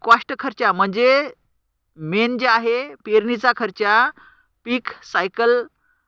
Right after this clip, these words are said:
अ, फर्टिलायझर आणि केमिकल पेस्टिसाइडचा खर्च, मजुरी खर्च, ट्रॅक्टरचा खर्च आणि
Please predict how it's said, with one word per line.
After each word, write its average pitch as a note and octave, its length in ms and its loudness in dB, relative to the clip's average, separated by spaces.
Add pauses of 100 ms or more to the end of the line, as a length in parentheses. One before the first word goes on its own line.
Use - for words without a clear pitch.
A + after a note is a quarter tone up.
(200)
अ, F3 440 6
फर्टिलायझर A3 540 -2
आणि A#3 280 -2
केमिकल B3 520 0 (360)
पेस्टिसाइडचा A3+ 640 -2
खर्च, G3+ 240 -8 (580)
मजुरी G3 460 2
खर्च, G#3+ 200 -2 (540)
ट्रॅक्टरचा B3 500 -4
खर्च F#3+ 240 -8 (720)
आणि A#3 360 -2